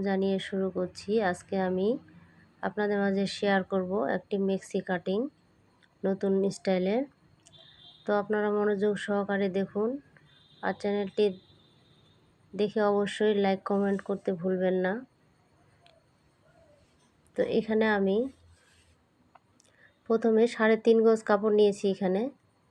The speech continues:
মেক্সির জন্য। তো এবার আমরা মেপে দেখব আমার ঝুল হবে বাহান্ন ইঞ্চি।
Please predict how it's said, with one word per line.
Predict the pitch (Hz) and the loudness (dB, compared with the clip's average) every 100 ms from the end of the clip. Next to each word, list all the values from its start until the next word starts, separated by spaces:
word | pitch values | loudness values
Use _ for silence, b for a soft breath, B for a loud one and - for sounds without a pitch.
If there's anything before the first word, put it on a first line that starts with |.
| _ _ _ _ _ _ - | _ _ _ _ _ _ -2
মেক্সির | 190 190 220 190 196 | -2 0 0 0 2
জন্য। | 190 190 202 262 _ _ _ _ _ _ _ _ _ _ _ _ | 2 2 0 -4 _ _ _ _ _ _ _ _ _ _ _ _
তো | - - 233 | -6 0 2
এবার | 226 220 214 | 2 2 2
আমরা | 208 214 294 277 214 | 2 2 0 -2 2
মেপে | 220 240 208 | 2 4 4
দেখব | 220 196 220 262 | 2 2 4 4
আমার | 220 214 202 190 - | 4 2 0 -6 -10
ঝুল | - 220 214 | 0 2 4
হবে | 208 214 190 | 4 2 2
বাহান্ন | 196 202 208 202 196 | 2 2 2 2 2
ইঞ্চি। | 190 220 | 2 0